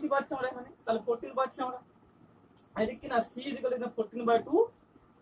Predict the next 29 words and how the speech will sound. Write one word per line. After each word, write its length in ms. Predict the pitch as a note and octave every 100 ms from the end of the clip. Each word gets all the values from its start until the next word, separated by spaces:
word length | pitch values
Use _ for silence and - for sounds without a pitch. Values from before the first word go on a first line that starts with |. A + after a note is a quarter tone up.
| -
সাত 200 | F3+ F#3+ F3+
আনসার 260 | E3 E3 D3
হচ্ছে। 220 | - - - - - - - - - - -
এটা 120 | F#3+ A3+
কিন্তু 260 | B3+ A#3 A3 G3+ - - - - - - _ - - _ - - - - - F#3
ডাব্লিউবিসিএস 560 | F#3+ G#3+ A#3+ A#3 B3 B3 F#3+
দু 40 | G#3+
হাজার 140 | G#3
বাইশে 260 | F3+ F#3+ A3 G3
কিন্তু 140 | G3 E3+
দিয়েছিল, 260 | F#3 G3 - - - - - _ - - - - - -
সেই 140 | G3 F#3
ওখান 160 | F#3+ G3 G3
থেকে 120 | A3 G#3
নিয়েছি। 260 | G3+ G3+ B3+ - - - _ - - -
এটা 120 | F#3 G3+ - G#3
এরকম 240 | G#3+ G#3+ G3+
প্রশ্ন 240 | G3 F#3+ F#3+ E3+
আসবে, 220 | - F#3 G#3 -
অবশ্যই 260 | F3 F3+ F#3+
ক্লাস 160 | F3+ E3+
টিপে 180 | F#3+ F3+ E3+
আসার 160 | F3 F3
সম্ভাবনা 340 | E3 F3 F3+ F3+
আছে। 120 | G#3 - - - - - _ _ _ - -
তো 60 | E3+ - F#3
এই 60 | F#3
ধরনের 220 | F#3 F#3+
প্রশ্নগুলো 340 | F3 F#3 F3+